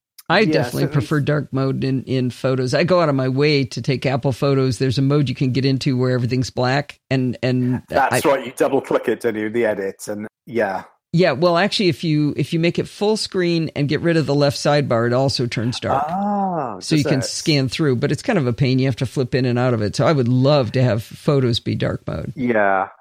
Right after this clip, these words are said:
Speaker 2: yeah. So that, they are. I think everyone sort of likes,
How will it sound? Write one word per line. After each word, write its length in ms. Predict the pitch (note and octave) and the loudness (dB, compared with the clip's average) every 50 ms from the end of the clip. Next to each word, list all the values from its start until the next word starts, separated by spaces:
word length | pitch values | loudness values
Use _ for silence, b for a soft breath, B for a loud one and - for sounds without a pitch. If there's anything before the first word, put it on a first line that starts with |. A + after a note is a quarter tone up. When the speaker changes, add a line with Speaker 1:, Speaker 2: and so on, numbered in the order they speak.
| _ _ - | _ _ -4
Speaker 2:
yeah. 180 | - A#2 A2+ G#2+ | 0 2 2 2
So 160 | G2+ - D3 | 0 -2 -2
that, 320 | D3+ G3 F3+ - - - G#2+ G2+ - _ | 0 0 0 0 -4 -10 -14 -16 -16 _
they 280 | C#3+ C#3 E3 E3+ D#3+ D3+ | -8 0 2 2 4 4
are. 260 | C3+ B2+ A#2+ G#2+ A#2 | 4 4 4 4 2
I 80 | C#3+ | 0
think 220 | C#3+ - F3 D#3 C#3 | 0 0 -2 0 0
everyone 400 | C3 A#2+ B2 A#2 A2+ A2 G#2+ G2+ | 0 2 2 0 0 0 -2 -4
sort 200 | - - A2+ G#2 | -4 -4 -4 -4
of 120 | G2+ F#2 - - A2+ | -6 -10 -12 -14 -8
likes, 640 | C3 A#2 A2+ A2+ - - - - - - - - | -2 -2 0 -2 -2 -6 -8 -8 -8 -10 -12 -16